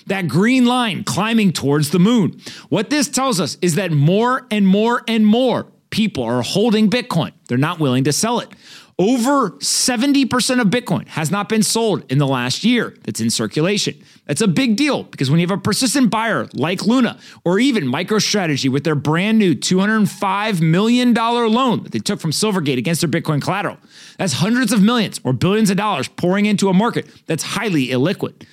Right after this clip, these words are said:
That usually spells for a bullish outlook.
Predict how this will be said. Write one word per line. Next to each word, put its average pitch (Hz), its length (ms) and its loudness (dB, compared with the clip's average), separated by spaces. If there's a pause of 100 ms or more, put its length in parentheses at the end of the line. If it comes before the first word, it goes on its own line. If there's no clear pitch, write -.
(160)
That 131 100 -2
usually 190 340 2
spells 180 640 -2
for 143 220 -2
a 135 40 0
bullish 139 560 -2
outlook. 156 420 -6